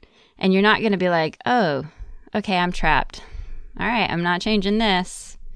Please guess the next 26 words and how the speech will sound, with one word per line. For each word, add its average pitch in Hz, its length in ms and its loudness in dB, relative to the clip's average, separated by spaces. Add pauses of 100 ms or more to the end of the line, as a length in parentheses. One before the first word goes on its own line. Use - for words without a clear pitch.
(300)
I 175 160 2
accept 208 360 0
it. 156 180 0
It 147 100 -4
sure 170 220 -4
does 190 220 0
suck, 196 340 2
but 143 240 0 (300)
I'm 160 180 -4
just 165 300 -8
trapped," - 380 -6 (460)
right? 175 400 4 (840)
We're 202 120 2
not 202 180 4
saying 190 220 2
to 185 80 -4
do 170 160 0
that 190 280 4
either, 107 460 -2
but 180 180 0
we're 170 120 0
saying 185 280 -2
to 180 120 -4
get 175 260 0
to 180 120 -6
that 151 280 2